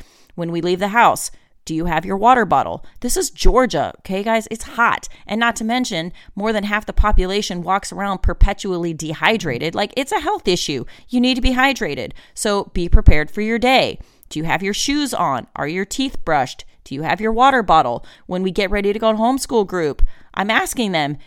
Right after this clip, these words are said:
"Do you have your lunch? Have you packed a lunch?"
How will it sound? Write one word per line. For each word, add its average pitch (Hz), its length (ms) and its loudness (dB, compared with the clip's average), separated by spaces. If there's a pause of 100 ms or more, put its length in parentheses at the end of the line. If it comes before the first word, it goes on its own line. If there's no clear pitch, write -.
(140)
"Do 170 100 -8
you 190 100 0
have 185 220 2
your 208 140 -4
lunch? 233 520 2 (260)
Have 147 180 0
you 214 100 -2
packed - 460 2
a 190 80 -2
lunch?" 143 580 -4